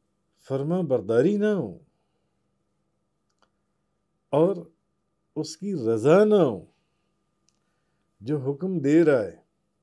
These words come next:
उसको राज़ी करने की तमन्ना ना हो, ख़ास उसकी मोहब्बत के लिए उस अमल को पूरा करने का जज्बा ना हो,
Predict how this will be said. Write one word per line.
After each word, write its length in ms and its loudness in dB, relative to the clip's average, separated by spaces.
उसको 480 -2
राज़ी 540 0
करने 460 -4
की 220 -8
तमन्ना 500 0
ना 140 4
हो, 180 0
ख़ास 640 2
उसकी 440 -8
मोहब्बत 760 -6
के 140 2
लिए 400 0
उस 280 -2
अमल 340 -2
को 180 2
पूरा 440 0
करने 400 -2
का 140 4
जज्बा 640 0
ना 160 6
हो, 320 0